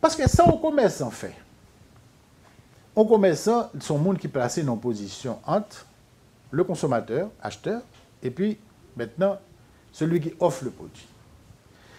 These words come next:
Si vous même vous haïtien qui a un bon produit, là, il fait rapport qualité-prix, il dit que là, bon pour lui, pour le bon produit, là, pour le vendre,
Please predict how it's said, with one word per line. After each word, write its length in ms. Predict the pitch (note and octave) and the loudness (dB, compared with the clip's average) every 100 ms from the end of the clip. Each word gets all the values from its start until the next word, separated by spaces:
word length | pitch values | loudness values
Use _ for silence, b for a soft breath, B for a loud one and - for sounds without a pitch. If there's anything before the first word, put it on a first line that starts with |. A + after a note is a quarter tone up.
| B | B
Si 180 | - - | -2 6
vous 140 | G4 F#4 | 6 8
même 140 | A#3 | 4
vous 240 | F#3+ D3+ D3 | 2 2 0
haïtien 360 | C#3 C3+ B2+ | 0 -2 -4
qui 80 | A2 | -4
a 40 | |
un 260 | A#2+ A#2+ A#2 | -2 -2 -2
bon 200 | G#2 A#2 | -4 -4
produit, 460 | A2 A#2 F#2+ F2+ - - _ _ A2+ | -2 -4 -4 -14 -20 -20 _ _ -4
là, 100 | D#3 | -2
il 60 | |
fait 180 | D#3 C3+ | 0 0
rapport 260 | B2+ B2+ A2 | 0 -4 -6
qualité-prix, 680 | A2 A2 A2 F#2+ F#2 D#2 D2 - b b b b | -6 -6 -8 -10 -14 -16 -16 -20 b b b b
il 40 | C3 | -2
dit 220 | C#3+ B2+ | 2 2
que 80 | C3 | 0
là, 160 | A#2 G#2+ | 0 -2
bon 220 | G#2 A#2 | -2 -4
pour 140 | A#2 | -2
lui, 100 | A2 | -4
pour 120 | G#2+ | -4
le 60 | G2+ | -6
bon 100 | G#2+ | -6
produit, 300 | G2+ G#2 G2 | -6 -8 -8
là, 140 | F#2 | -10
pour 140 | F2 G2+ | -8 -10
le 80 | F#2+ | -10
vendre, 200 | F#2 | -10